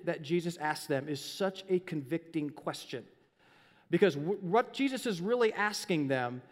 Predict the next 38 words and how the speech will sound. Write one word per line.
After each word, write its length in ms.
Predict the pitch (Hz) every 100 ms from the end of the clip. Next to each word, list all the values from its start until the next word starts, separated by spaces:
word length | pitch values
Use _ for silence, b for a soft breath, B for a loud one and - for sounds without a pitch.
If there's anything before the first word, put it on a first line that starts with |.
| b b
is 180 | 185 165
this. 420 | 190 127 - - - - _ _ _ b b b b _
Is 160 | - 196
the 80 | 220
law 300 | 220 254 320
of 80 | 190
God 360 | 139 135 196 202 - - _ _ _ _
for 200 | - 226
the 120 | 214
benefit 440 | 160 240 285 277
of 100 | 254
God 380 | 165 131 127 156 - -
or 460 | 285 226 208 269 - - - _ _ _ _ _ _
for 100 | -
the 80 | 220
benefit 360 | 202 240 233 240
of 100 | 226
those 260 | 240 233
God's 300 | - 233 220
loves? 340 | 240 233 131 -
Is 100 | 196
what 200 | 214 381
God's 200 | 403 349
asked 220 | 262 254 262
us 140 | 233
to 100 | 220
do, 360 | 214 220 226 220 B B B
you 100 | 208
know, 120 | 208
is 80 | 208
that 160 | 269 -
for 120 | 339
God's 340 | 208 190 220
benefit 500 | 202 247 247 254 254 254 B B B B
or 240 | 202 214 208
for 400 | - 214 208 202
people's 880 | 208 - 233 - 156 117 - - - _ -
benefit? 500 | 170 143 147 123